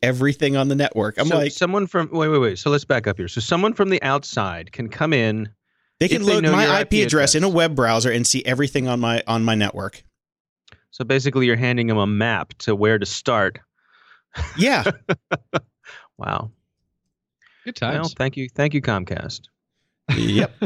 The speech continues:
Speaker 3: <laughs> Well, uh, who
Speaker 2: Is that,
Speaker 3: does
Speaker 2: I mean,
Speaker 3: that
Speaker 2: is that something you can disable in your router?
Speaker 1: No.
Speaker 2: Wow.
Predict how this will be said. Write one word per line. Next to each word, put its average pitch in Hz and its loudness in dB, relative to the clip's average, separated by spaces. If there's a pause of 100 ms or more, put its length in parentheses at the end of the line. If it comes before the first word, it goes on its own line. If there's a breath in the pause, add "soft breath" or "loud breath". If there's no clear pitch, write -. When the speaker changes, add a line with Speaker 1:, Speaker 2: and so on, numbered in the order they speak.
(140)
Speaker 3:
<laughs> 190 0 (600 soft breath)
Well, 269 0 (100)
uh, 160 -6
who 165 4
Speaker 2:
Is 202 2
that, 254 4
Speaker 3:
does 190 2
Speaker 2:
I 202 2
mean, 170 4
Speaker 3:
that 240 4
Speaker 2:
is 214 0
that 233 2
something 214 -2
you 180 -2
can 160 -2
disable 156 0
in 165 -4
your 143 -2
router? 139 0
Speaker 1:
No. 135 0 (640)
Speaker 2:
Wow. 117 -14